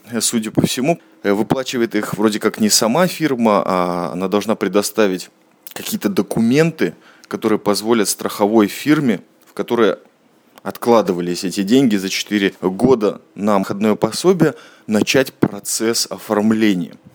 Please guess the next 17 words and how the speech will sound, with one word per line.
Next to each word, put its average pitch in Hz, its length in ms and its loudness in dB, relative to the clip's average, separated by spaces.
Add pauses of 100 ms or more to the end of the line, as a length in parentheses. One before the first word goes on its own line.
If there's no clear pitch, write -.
(280)
Полтора 135 260 -2
месяца 139 420 -2
у 120 40 0
меня, 113 180 0
наверное, 117 460 2
заняло 107 560 0
понять, 117 640 -2 (520)
что - 520 -2
происходит. 110 840 0 (240)
Из 98 200 -4
страховой 113 640 0
фирмы 123 320 0
меня 107 240 2
периодически 113 920 0
в - 60 -10
стиле 113 340 0
лучшего 107 560 4